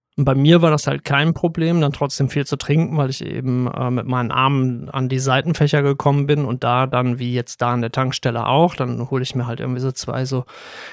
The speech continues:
kleine null Komma fünf Liter Flaschen und, äh, pack die dann da halt eben in die Seitentaschen rein und, äh, trink dann halt beim Gehen.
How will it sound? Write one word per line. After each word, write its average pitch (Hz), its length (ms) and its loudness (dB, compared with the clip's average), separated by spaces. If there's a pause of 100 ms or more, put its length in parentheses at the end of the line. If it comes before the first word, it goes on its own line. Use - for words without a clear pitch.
(120)
kleine 123 300 0
null 123 140 0
Komma 123 240 0
fünf 135 240 -2
Liter 156 260 2
Flaschen 143 420 0
und, 135 320 -2
äh, 139 180 -2
pack 135 220 -4
die 139 140 0
dann 131 140 2
da 131 120 2
halt 127 160 2
eben 131 180 0
in 127 140 2
die 127 60 0
Seitentaschen 131 600 2
rein 135 300 2
und, 131 400 0
äh, 127 300 2
trink 160 300 2
dann 131 180 2
halt 117 180 -2
beim 127 240 0
Gehen. 127 320 2